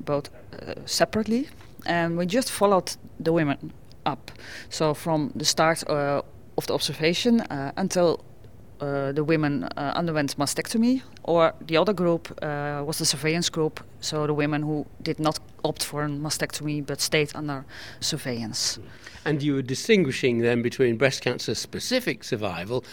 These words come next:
Speaker 2: and overall survival. What did you find?
Speaker 1: Well, after about, uh, a mean follow-up of about ten years, uh, we observed for the brca one mutation carriers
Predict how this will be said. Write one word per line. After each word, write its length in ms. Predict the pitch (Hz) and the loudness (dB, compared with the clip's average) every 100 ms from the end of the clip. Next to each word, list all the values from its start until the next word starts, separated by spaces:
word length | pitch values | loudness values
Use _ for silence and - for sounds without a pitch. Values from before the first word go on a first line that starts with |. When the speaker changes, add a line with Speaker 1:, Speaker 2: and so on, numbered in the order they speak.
| - - | -6 2
Speaker 2:
and 220 | 135 - | 2 4
overall 580 | 175 151 127 110 87 101 | 8 8 6 2 0 -2
survival. 560 | - 98 80 69 76 - - - | -2 -4 -4 -6 -10 -12 -10 -6
What 380 | - 240 233 | -4 0 2
did 120 | 175 156 | 2 0
you 120 | 156 | 0
find? 340 | 139 73 60 - - - - - - - - - | -2 -2 -8 -16 -20 -18 -14 -12 -10 -12 -10 0
Speaker 1:
Well, 260 | 220 202 - | 6 6 4
after 300 | - 214 196 | 2 2 2
about, 420 | 190 190 190 - | 2 4 4 2
uh, 380 | - 175 170 165 - - | 0 2 2 0 -2 -2
a 40 | |
mean 380 | 165 170 190 185 | 0 2 4 4
follow-up 400 | - 180 160 - | 6 6 6 2
of 160 | 151 113 | -6 0
about 360 | 160 160 - - - - | 2 2 0 -12 -20 -2
ten 240 | 208 190 | 2 4
years, 500 | 165 131 151 247 - - - 175 | 4 2 0 2 0 -2 -4 -2
uh, 300 | 160 156 156 | 2 2 2
we 280 | 165 165 - - | 0 0 -2 -6
observed 560 | 165 - 185 190 - | -2 0 2 2 0
for 140 | - 165 | 0 0
the 80 | 143 | -2
brca 360 | 143 165 143 | -2 -2 4
one 180 | 151 233 | 8 8
mutation 400 | 214 139 139 139 | 8 2 -2 -4
carriers 520 | 139 139 143 202 - | -2 0 2 2 0